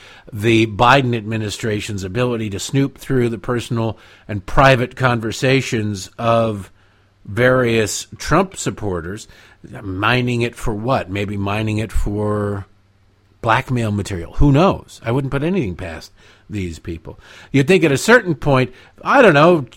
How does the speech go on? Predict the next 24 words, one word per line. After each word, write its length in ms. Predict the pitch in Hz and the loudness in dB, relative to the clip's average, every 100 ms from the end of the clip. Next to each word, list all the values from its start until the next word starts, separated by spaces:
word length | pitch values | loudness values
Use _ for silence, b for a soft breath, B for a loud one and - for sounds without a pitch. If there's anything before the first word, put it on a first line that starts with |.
| - | -20
forty 420 | - 185 202 175 | 6 8 8 6
subpoenas 580 | 156 160 - 247 196 143 | 4 4 6 6 6 4
ago, 300 | 147 143 151 | 4 4 6
they'd 160 | 151 135 | 4 4
go, 160 | 151 | 2
"Well, 160 | 151 160 | 2 2
we've 220 | 170 185 | 2 2
issued 280 | 247 - 180 | 0 0 0
a 60 | |
lot 240 | 151 175 202 | 6 6 6
of 100 | 147 | 4
subpoenas. 600 | 139 - 175 143 80 - b b b b b b _ _ _ _ | -2 2 4 4 -2 -12 b b b b b b _ _ _ _
Uh, 100 | 160 151 139 | -8 -8 -4
do 120 | 165 | -2
you 200 | 185 214 | 2 2
have 380 | 131 147 185 220 | 4 8 8 8
anything 560 | 226 226 180 196 220 190 | 6 4 4 4 4 2
to 120 | 165 | 0
charge 500 | - 165 185 226 175 | 2 4 6 6 4
anybody 560 | 165 147 120 113 101 95 | 2 2 0 -2 -2 -6
with? 340 | 82 - - | -8 -12 -6
If 160 | 120 165 | -2 0
you 120 | 165 | 0
don't, 500 | - 269 269 190 | 2 4 6 6